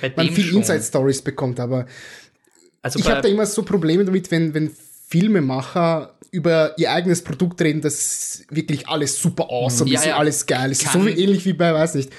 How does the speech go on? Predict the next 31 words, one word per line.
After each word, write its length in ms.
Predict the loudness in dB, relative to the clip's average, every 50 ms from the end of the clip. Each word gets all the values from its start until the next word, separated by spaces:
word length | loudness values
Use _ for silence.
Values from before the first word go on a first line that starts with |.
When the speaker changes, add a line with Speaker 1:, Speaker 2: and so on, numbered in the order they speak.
| -20 -18 -8
Speaker 2:
Audiokommentaren 840 | -2 0 2 2 2 2 0 0 0 -2 0 -2 -2 -4 -6 -4 -6 -6
zu 80 | -6
filmen. 460 | -6 -4 -4 -4 -4 -4 -8 -8 -12 -14 _
Speaker 1:
Ja, 320 | -8 -8 -8 -8 -8 -10 -10
greifen 380 | -8 -6 -4 -4 -4 -4 -6
manchmal 280 | -6 -6 -4 -4 -4 -4
echt 160 | -4 -4 -6
ins 120 | -10 -10 -6
Klo. 80 | -6 -4
Na, 120 | -4 -4
aber 220 | -4 -4 -4 -4
das 300 | -2 -2 -2 -2 -2 -2
sind 240 | -4 -4 -4 -4 -4
die, 240 | -4 -4 -4 -4 -6
es 140 | -6 -6 -6
gibt 160 | -6 -6 -2
ja 100 | -2 -2
auch 120 | -2 -2 -4
gute 280 | -8 -8 -6 -4 -4 -4
Audiokommentare 800 | -2 -4 -6 -6 -8 -10 -12 -10 -8 -8 -6 -4 -2 -2 -4
und 240 | -2 -4 -6 -4 -2
das 200 | -2 -2 -2 -4
ist 120 | -6 -8 -6
auch 260 | -6 -8 -8 -8 -10
ein 260 | -12 -10 -8 -8 -8
gutes 320 | -8 -8 -10 -8 -10 -10 -10
Audiokommentar. 580 | -8 -8 -8 -8 -10 -10 -10 -10 -8 -8 -6
Also 140 | -6 -6 -4
das 180 | -4 -4 -4 -4
ist 160 | -6 -8 -8
wirklich 400 | -8 -8 -8 -6 -6 -6 -6 -8